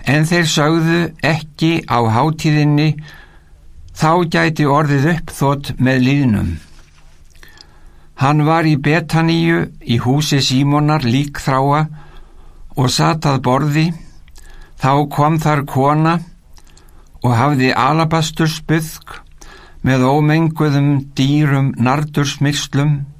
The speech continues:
Hún braut buðkinn og hellti yfir höfuð honum. En þar voru nokkrir er gramdist þetta. Þeir sögðu sín á milli: „Til hvers er þessi sóun á smyrslum?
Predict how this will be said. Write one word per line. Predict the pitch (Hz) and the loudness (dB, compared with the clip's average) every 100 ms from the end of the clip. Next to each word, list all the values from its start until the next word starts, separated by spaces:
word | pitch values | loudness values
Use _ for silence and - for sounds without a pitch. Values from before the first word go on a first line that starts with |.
| - - - - - - - - - | -20 -20 -20 -20 -20 -20 -20 -8 0
Hún | 156 160 | 2 2
braut | 156 147 156 170 - | 0 0 0 -2 -2
buðkinn | 165 170 - - 165 160 | -2 -2 -6 -2 0 0
og | 147 120 | 0 0
hellti | 90 156 139 - 156 147 | 0 -2 -2 -4 -2 0
yfir | 135 123 104 | 0 0 2
höfuð | 131 143 139 127 | 2 2 0 0
honum. | 131 120 98 92 87 - - - - - - - - - - - | 0 2 0 -2 -6 -14 -20 -20 -20 -20 -20 -20 -20 -20 -20 -8
En | 131 139 | -2 -2
þar | 143 156 165 | 0 0 2
voru | 175 170 165 | 2 2 2
nokkrir | 175 - - 170 165 - | 0 -2 -2 -2 -2 -2
er | 117 113 | -2 -2
gramdist | 120 123 156 160 156 - | 0 0 0 0 -2 -2
þetta. | 160 156 156 170 180 - _ - - - - - - - - | -2 -2 -2 -4 -4 -8 _ -20 -20 -20 -20 -20 -20 -10 0
Þeir | 156 160 | 2 2
sögðu | 160 156 156 147 | 2 2 2 2
sín | 143 160 147 | 2 2 2
á | 139 | 2
milli: | 147 160 151 104 98 82 - - - - - - - - - - | 0 -2 -2 0 0 -4 -14 -20 -20 -20 -20 -20 -20 -20 -20 -8
„Til | - 180 190 | 0 2 2
hvers | - 160 180 - - | 0 -2 0 -2 -2
er | 143 151 | -2 0
þessi | 156 139 | 0 0
sóun | 127 - 147 160 160 156 | 0 0 2 2 2 2
á | 127 | 2
smyrslum? | 127 - 147 151 - - 95 87 | 0 0 0 0 -4 -2 0 -2